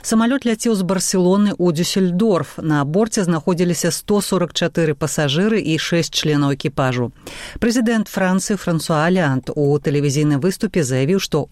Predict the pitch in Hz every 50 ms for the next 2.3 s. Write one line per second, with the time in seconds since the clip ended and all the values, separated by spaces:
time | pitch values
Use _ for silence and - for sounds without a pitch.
0 | - 185 175 175 185 190 196 196 190 - 190 175 - 170 - - - 175 165 -
1 | - 156 139 - - - - - 220 - - - 151 131 135 131 123 127 131 123
2 | - 131 123 120 113 -